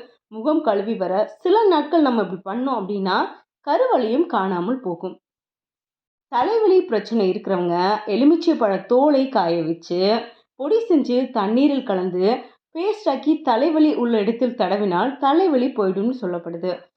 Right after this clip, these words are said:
அதே போல வாய் துர்நாற்றம் நீங்க எலுமிச்சை பழச்சாறு ஒரு டேபிள் ஸ்பூன் எடுத்து ஒரு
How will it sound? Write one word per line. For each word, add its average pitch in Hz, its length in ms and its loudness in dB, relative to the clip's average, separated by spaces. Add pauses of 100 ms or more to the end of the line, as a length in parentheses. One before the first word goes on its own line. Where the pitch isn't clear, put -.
(220)
அதே 202 180 -8
போல 185 160 -6 (500)
வாய் 262 260 2 (120)
துர்நாற்றம் 311 640 4
நீங்க 190 220 0 (300)
எலுமிச்சை 359 540 2
பழச்சாறு 226 520 0 (100)
ஒரு 196 260 0
டேபிள் 240 260 0
ஸ்பூன் 240 280 -4
எடுத்து 165 320 -6 (480)
ஒரு 311 220 0